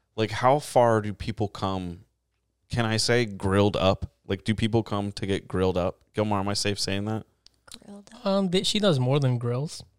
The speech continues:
Speaker 3: She does a lot of cool stuff. But would you say grilled up is one thing you wanna say or not?
Speaker 1: Is that,
Speaker 2: Yeah,
Speaker 1: I
Speaker 2: you
Speaker 1: feel like, I
Speaker 2: can,
Speaker 1: feel like I'm
Speaker 2: yeah,
Speaker 1: safe
Speaker 2: I
Speaker 1: saying
Speaker 2: like
Speaker 1: that.
Speaker 2: to hear what people take from my business,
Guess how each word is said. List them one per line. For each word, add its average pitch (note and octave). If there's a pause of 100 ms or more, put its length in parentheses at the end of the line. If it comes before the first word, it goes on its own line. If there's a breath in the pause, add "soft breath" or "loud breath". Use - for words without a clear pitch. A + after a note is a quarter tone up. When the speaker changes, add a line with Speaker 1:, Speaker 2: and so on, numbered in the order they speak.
(300)
Speaker 3:
She -
does B2+
a A#2+
lot A#2
of A#2+
cool A#2+
stuff. - (580)
But A#2+ (180)
would C#3+
you C#3 (180)
say D3
grilled D3
up D3+
is D#3
one D3+
thing D#3
you D#3
wanna D#3
say D#3+
or C3+
not? A#2 (300)
Speaker 1:
Is G#2+
that, A2
Speaker 2:
Yeah, -
Speaker 1:
I B2+
Speaker 2:
you C3
Speaker 1:
feel -
like, D#3+
I -
Speaker 2:
can, F#4
Speaker 1:
feel F4
like -
I'm -
Speaker 2:
yeah, -
Speaker 1:
safe F#3+
Speaker 2:
I C4
Speaker 1:
saying F4+
Speaker 2:
like E4+
Speaker 1:
that. -
Speaker 2:
to A4
hear A3+ (140)
what G#3+
people G#3+ (920)
take A#3+
from G#3+
my G#3
business, G#3